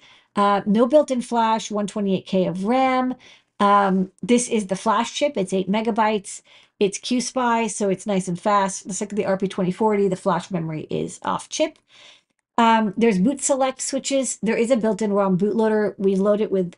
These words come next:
Teeny U F two as well. So there's a secondary bootloader with a nice drag and drop and, like, NeoPixel lights up and all that good stuff. Uh, a lot of passives, uh, because it has, uh,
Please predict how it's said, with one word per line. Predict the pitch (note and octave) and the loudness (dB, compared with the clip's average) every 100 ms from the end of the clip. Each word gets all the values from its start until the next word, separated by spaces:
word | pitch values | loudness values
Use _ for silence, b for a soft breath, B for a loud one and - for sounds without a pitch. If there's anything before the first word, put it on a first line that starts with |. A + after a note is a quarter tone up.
| - | -14
Teeny | - G#3 G3+ F#3+ | -4 -2 0 2
U | F#3 | 4
F | F3 - | 2 -2
two | G#3+ F#3+ | 0 2
as | F3+ | 2
well. | F#3+ G3+ | 2 2
So | G3+ | -2
there's | F#3+ F3 | -6 -6
a | |
secondary | - F#3+ A3 A3 | -8 -4 -2 0
bootloader | G3+ G#3 A3 A3 G#3 | -2 -2 -2 -2 -2
with | F3+ | -2
a | D3+ | -4
nice | F3 F3 - | -4 -4 -2
drag | G3 F3 | -2 -2
and | E3 | -2
drop | E3+ G#3 G#3 G3 | 2 4 4 0
and, | E3 D3+ D3+ | -8 -8 -8
like, | D3 | -4
NeoPixel | F#3 G#3+ G#3 - G3 F#3+ | -4 -2 -6 -6 -4 -2
lights | F#3+ - | -4 -4
up | F#3 F#3+ | -8 -8
and | |
all | F3 | -10
that | D#3+ D#3+ | -10 -8
good | D#3+ | -10
stuff. | - G#3+ G3+ _ B B B B B _ - | -4 -4 -4 _ B B B B B _ 2
Uh, | A#3+ A#3 A3+ | 6 6 4
a | A3+ | 4
lot | B3 C4+ | 6 6
of | C#4+ | 4
passives, | B3 A#3+ - B3+ A#3+ A3+ - | 2 0 2 0 0 -4 0
uh, | A3+ A3 | 2 4
because | G3 G#3+ G3 | 2 0 0
it | F#3+ | 0
has, | G3 G#3 F#3+ | 0 2 0
uh, | G3+ | 2